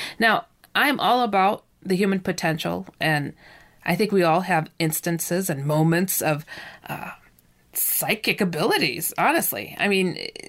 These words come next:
have you ever had a dream that came true or a deja vu where things feel really real? I, I think it's just part of who we are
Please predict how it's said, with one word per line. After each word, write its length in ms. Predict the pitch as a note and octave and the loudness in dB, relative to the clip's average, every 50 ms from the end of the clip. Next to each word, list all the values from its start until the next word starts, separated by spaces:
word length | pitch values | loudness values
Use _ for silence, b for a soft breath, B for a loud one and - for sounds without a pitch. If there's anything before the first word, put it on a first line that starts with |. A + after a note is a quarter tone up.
| - - | -6 -4
have 180 | E3+ F3 F3+ | -2 -2 0
you 100 | A#3 C4+ | 0 -2
ever 200 | B3+ A#3+ C#4 C#4+ | -2 -2 -2 -4
had 360 | B3 F#3 E3 D3+ D#3+ F#3 F#3 | -2 -2 -2 0 0 0 0
a 120 | G#3+ D#3 C3+ | -2 -4 -6
dream 340 | D3+ - D3+ D3 E3+ G#3 A3+ | -6 -8 -4 -4 -2 -2 -2
that 220 | A3+ F3 - - | -2 -4 -4 -4
came 260 | - - G3 G3+ F#3+ | -2 0 2 2 0
true 380 | - - - D#3+ E3 G3 A#3 C4 | 0 -2 -2 -2 0 0 0 0
or 200 | B3 G3+ E3 D3 | 0 0 0 0
a 60 | D3 | 0
deja 340 | D3+ E3 E3 F3+ D#3+ F3+ E3+ | 0 0 0 0 0 0 -2
vu 380 | D3 C#3+ D#3+ F#3 A3 A#3+ B3+ | -2 0 0 2 2 2 0
where 140 | G#3 D#3+ D3 | 0 -2 -2
things 320 | D3+ - - F3 F#3+ F#3 - | -4 -2 -2 -2 -2 -2 -4
feel 240 | - F3+ G3 G3+ | -2 0 0 0
really 440 | F#3 E3 E3+ F#3+ G3+ F#3+ D#3+ C#3+ D3 B B B B B B B B B - - | 2 2 2 2 2 2 2 0 -4 B B B B B B B B B -8 -4
real? 360 | D#3 F3+ A3 A#3+ C4+ C#4 - - | 0 2 2 4 2 2 2 0
I, 120 | G#3+ - - | 0 0 0
I 100 | A3 A3+ | -2 0
think 180 | D4 F#4 G4 | 0 2 4
it's 240 | G4 F#4 F#4 - - | 2 2 2 0 -6
just 300 | - - C4+ B3+ - - | -4 0 0 0 -2 -4
part 340 | - - A#3+ A3+ A#3 A3+ - | -4 0 2 2 2 2 0
of 260 | - F#3+ F#3+ F#3 F#3 | 0 0 0 -2 -2
who 140 | - - G#3+ | -2 -2 0
we 220 | G3 G3+ G3 F#3 | 0 2 2 2
are 260 | D#3+ C#3 - - - | 2 0 -2 -4 -8